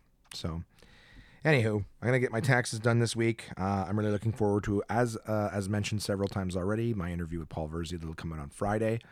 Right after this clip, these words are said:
Um, I'm really excited for you guys to hear that. It's, uh, it, it was a pretty good talk, you know? Um, it was great to, to sort of hear what he was going through on his way working up at the special,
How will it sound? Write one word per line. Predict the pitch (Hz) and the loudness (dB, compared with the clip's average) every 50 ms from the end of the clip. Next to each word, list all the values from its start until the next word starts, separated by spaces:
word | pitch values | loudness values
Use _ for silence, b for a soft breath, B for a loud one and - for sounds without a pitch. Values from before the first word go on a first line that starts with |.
| B B B B B B B B B B | B B B B B B B B B B
Um, | - 78 82 80 78 76 78 80 - - | -6 -6 -4 -4 -4 -4 -4 -6 -4 -2
I'm | 110 117 120 | 2 4 4
really | 117 117 | 4 4
excited | - - - 113 107 - | 2 2 2 2 2 2
for | 107 | 0
you | 104 | 0
guys | 101 98 92 - | 0 0 -2 -2
to | - 95 | -2 0
hear | 110 127 131 | 2 2 4
that. | 127 123 131 - - - - | 4 4 2 0 -4 -12 -12
It's, | 98 85 - - - | -10 -8 -6 -4 -2
uh, | 90 85 85 85 80 | -2 -2 -4 -4 -6
it, | 101 98 - | -8 -10 -6
it | - 110 113 | -4 -2 0
was | 120 123 120 | 0 0 0
a | 117 | 2
pretty | 107 131 135 131 | 0 2 2 4
good | 123 127 117 | 2 2 2
talk, | - 135 123 110 - - - _ _ _ - | 4 2 0 0 -4 -10 -20 _ _ _ -6
you | 101 | -4
know? | 98 98 101 120 127 139 - | -4 -2 -2 -4 -4 -6 -8
Um, | 92 92 92 92 90 90 87 90 | -6 -6 -4 -4 -4 -4 -6 -6
it | 92 95 | -4 -6
was | 95 92 | -6 -4
great | 95 101 98 95 - | -4 -4 -6 -6 -4
to, | - 98 92 87 85 | -4 -4 -4 -4 -8
to | - | -10
sort | - - 107 95 90 | -10 -6 -6 -4 -4
of | 87 | -4
hear | 87 85 92 101 95 92 | -6 -6 -4 -4 -6 -4
what | 95 92 95 | -6 -6 -4
he | 95 | -4
was | 92 87 87 90 _ - | -6 -6 -10 -12 _ -10
going | 110 101 95 95 90 | -8 -8 -6 -8 -6
through | - 98 98 95 | -6 -4 -4 -4
on | 92 | -6
his | 92 85 90 | -8 -10 -8
way | 92 95 92 90 | -8 -6 -6 -6
working | 90 90 87 - 92 | -8 -10 -8 -8 -10
up | - - | -10 -10
at | 76 | -14
the | - | -14
special, | - - - 139 131 - - 135 131 B | -10 -4 -2 -2 -2 -2 -2 -4 -4 B